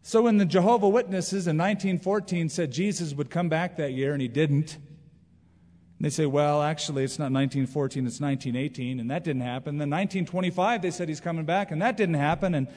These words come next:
they have several dates after that. One can conclude over and over again that a false prophet was involved, very easily, without passing any kind of condemning, judgmental, uh, k-, kind of a verdict. It's just,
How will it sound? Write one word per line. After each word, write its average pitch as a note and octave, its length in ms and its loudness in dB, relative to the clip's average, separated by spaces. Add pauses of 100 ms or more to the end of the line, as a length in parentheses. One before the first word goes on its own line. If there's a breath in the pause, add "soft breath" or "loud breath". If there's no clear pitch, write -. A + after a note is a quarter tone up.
(200 loud breath)
they D#3+ 80 4
have D#3+ 160 4
several E3 280 0
dates D#3+ 280 0
after E3 300 -4
that. B2 360 -6 (400 loud breath)
One C4+ 280 4
can G#3 200 2
conclude F#3 760 4
over F3+ 340 4
and E3+ 120 6
over F3 240 6
again C3+ 380 2
that B2+ 180 2
a B2+ 80 0
false F3+ 400 4
prophet F3 500 0
was C3 180 -4
involved, B2+ 600 2 (160)
very B3+ 260 2
easily, C#3+ 400 2
without D#3+ 300 0
passing E3 420 -4
any D#3+ 140 -2
kind D3+ 260 -4
of A#2+ 120 -2 (260 loud breath)
condemning, D3 480 4
judgmental, A#2+ 680 -2 (540 loud breath)
uh, A2+ 360 -6 (200)
k-, - 60 -20 (400)
kind B2 200 -6
of A2+ 80 -6
a A2+ 60 -8
verdict. G#2 400 -4
It's G#3 80 -10
just, F#3+ 240 -4